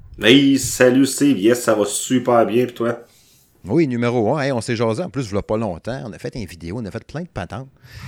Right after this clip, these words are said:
Speaker 2: Puis, tu sais, on était censé être ensemble, hein, v'là deux semaines pour le podcast, puis là, t'avais une cystite, là.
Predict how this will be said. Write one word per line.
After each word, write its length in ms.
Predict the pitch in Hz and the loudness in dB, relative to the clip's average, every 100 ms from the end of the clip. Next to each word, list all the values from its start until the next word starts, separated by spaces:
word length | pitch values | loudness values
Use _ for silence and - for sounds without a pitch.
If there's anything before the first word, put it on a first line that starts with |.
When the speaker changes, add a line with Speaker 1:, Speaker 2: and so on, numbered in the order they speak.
| - - | -10 -8
Speaker 2:
Puis, 80 | |
tu 80 | 120 | 0
sais, 260 | 190 165 95 _ - | 0 0 -4 _ -6
on 100 | 101 | -6
était 120 | 104 | 0
censé 300 | 131 147 139 | 2 2 2
être 140 | 180 160 | 2 2
ensemble, 420 | 135 - 175 131 | 0 0 -2 -2
hein, 260 | 139 110 85 | -2 -2 -4
v'là 300 | 98 113 95 | 2 2 4
deux 180 | 120 | 2
semaines 260 | 107 117 131 | 2 -2 -4
pour 140 | 120 | -2
le 40 | 107 | -2
podcast, 440 | 107 90 131 143 | -2 -2 -2 -2
puis 80 | - | -2
là, 40 | |
t'avais 240 | 113 95 104 | -2 -2 -2
une 120 | 110 | -4
cystite, 680 | - 120 - - 180 _ | -6 -8 -8 -8 -12 _
là. 60 | - | -18